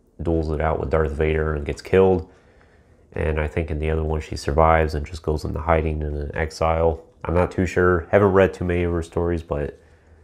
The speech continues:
uh, from what little I have read, I think she's very interesting, and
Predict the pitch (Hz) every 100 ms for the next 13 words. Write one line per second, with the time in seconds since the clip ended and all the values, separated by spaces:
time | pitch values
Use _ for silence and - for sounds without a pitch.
0 | _ - 78 76 85 78 76 76 - -
1 | 85 78 87 85 78 76 87 85 73 76
2 | 76 76 73 78 76 - 78 73 73 80
3 | 82 80 82 80 - 85 82 78 73 73
4 | 73